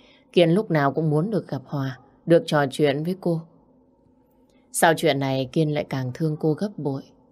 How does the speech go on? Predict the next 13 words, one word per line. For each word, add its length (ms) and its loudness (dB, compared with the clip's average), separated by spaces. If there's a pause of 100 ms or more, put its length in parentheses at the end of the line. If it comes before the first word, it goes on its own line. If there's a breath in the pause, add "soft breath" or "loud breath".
(100)
Anh 200 2
biết 160 -2
những 160 -6
tổn 280 0
thương 340 0
mà 140 -6
cô 120 -2
phải 280 -8
trải 280 -8
qua, 280 -6 (380 soft breath)
vì 160 6
anh 260 2
mà 100 0